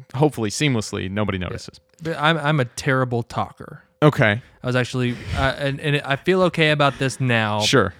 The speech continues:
Speaker 2: because I was watching an Aaron Sorkin masterclass.
Speaker 1: Yeah.
Speaker 2: And he said, "I'm a writer."
Speaker 1: Yeah.
Speaker 2: He said, "If you, if I have to," he's like, "I'm gonna apologize. If I have to sit in front of you and tell you things," he's like, "I can't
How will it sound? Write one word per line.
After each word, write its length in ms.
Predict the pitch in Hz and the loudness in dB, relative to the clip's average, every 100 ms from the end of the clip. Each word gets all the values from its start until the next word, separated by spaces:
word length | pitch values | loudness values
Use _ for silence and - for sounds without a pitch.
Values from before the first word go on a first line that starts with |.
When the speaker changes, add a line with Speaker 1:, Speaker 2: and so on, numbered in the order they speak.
| - | -8
Speaker 2:
because 260 | 131 127 120 | -6 -4 0
I 100 | 113 | 0
was 140 | 113 | 0
watching 520 | 113 123 135 - 143 123 | 0 0 0 0 -4 -4
an 80 | |
Aaron 400 | - 127 147 165 | -4 0 2 2
Sorkin 560 | 160 - 143 135 143 135 | 0 0 -2 -2 -4 -4
masterclass. 880 | 127 110 - 107 - 110 - - - | -4 -6 -8 -14 -10 -12 -12 -14 -6
Speaker 1:
Yeah. 380 | 120 117 101 90 - - | -2 0 0 -2 -6 -10
Speaker 2:
And 100 | 120 | -4
he 80 | 123 | -4
said, 460 | 120 127 117 113 113 _ _ _ _ _ _ _ _ - | -2 -4 -4 -6 -12 _ _ _ _ _ _ _ _ -4
"I'm 200 | 135 180 | 0 2
a 60 | |
writer." 500 | 170 190 180 113 - _ _ _ | 4 4 2 -2 -10 _ _ _
Speaker 1:
Yeah. 180 | - 90 - | -6 -6 -4
Speaker 2:
He 120 | 147 | -4
said, 360 | 135 135 123 - - | 0 0 0 -4 -10
"If 200 | 131 147 | -6 -4
you, 140 | 165 151 | -4 -4
if 160 | 143 | -2
I 80 | 156 | -2
have 100 | 170 | -2
to," 100 | - - | -8 -6
he's 180 | 143 | -4
like, 160 | 135 123 | -2 -2
"I'm 120 | 135 | -2
gonna 140 | 165 147 | 0 -2
apologize. 580 | 151 190 127 120 117 123 | -2 -2 -2 -2 -2 -4
If 140 | 127 | -2
I 60 | 151 | -2
have 100 | 156 | -2
to 100 | 135 | -8
sit 240 | - 175 | -6 -8
in 100 | 147 | -8
front 200 | - 156 | -2 -2
of 80 | 156 | 0
you 140 | 131 | 0
and 160 | 117 117 | -2 -4
tell 240 | - 160 | -2 0
you 160 | 170 185 | 2 -2
things," 500 | 202 202 208 208 - _ _ - _ | -2 -4 -4 -8 -12 _ _ -20 _
he's 200 | - 131 | -6 0
like, 140 | 135 135 | 0 0
"I 120 | 147 | -6
can't 300 | - 160 | -2 -4